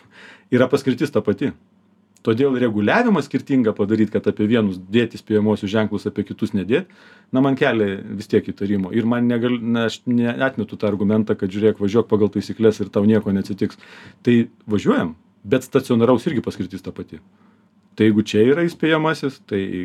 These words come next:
kodėl reikia slėpt tuos trikojus? Tai manau, kad, sakau, valstybė eina nuosekliai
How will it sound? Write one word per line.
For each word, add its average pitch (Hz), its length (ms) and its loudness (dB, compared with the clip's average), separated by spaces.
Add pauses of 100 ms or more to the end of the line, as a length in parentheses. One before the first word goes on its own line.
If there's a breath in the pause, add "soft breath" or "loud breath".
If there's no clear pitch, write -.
(140)
kodėl 95 600 0
reikia 101 280 0
slėpt - 640 -6
tuos 98 160 -6
trikojus? 127 580 -2 (540 soft breath)
Tai 113 140 2 (260)
manau, 123 320 0
kad, - 160 0
sakau, 143 240 0
valstybė 131 540 -2
eina 127 180 2
nuosekliai 139 640 0